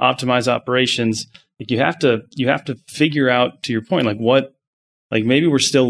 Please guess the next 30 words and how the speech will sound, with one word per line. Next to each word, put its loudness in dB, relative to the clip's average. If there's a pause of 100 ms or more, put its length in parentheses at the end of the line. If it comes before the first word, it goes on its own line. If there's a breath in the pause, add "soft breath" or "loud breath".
learning 4
about 0
some -2
of 0
those 0
key -2
engagement 0
metrics -4
and -4
those -2
indicators, -2
but, -4
like, -2
what -2
are 2
the -2
things -2
we 2
really 0
wanna -2
understand -4
now? -4
What -6
can -6
we -2
start -6
to -12
build -2
upon -6
and -10